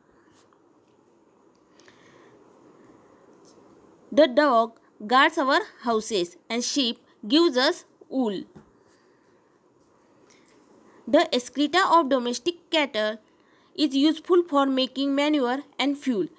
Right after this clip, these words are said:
In villages, dung cakes are used as a fuel.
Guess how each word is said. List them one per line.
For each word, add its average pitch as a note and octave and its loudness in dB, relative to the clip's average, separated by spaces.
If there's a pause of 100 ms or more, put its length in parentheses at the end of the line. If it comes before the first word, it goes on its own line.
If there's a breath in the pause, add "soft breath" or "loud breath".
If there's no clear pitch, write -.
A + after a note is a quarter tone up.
(180 soft breath)
In B3 -2
villages, C#4 0
dung A#3 -2
cakes D4+ 0
are D#4+ 4
used D#4 -2
as C4 -4
a F#4 -2
fuel. A#3 -4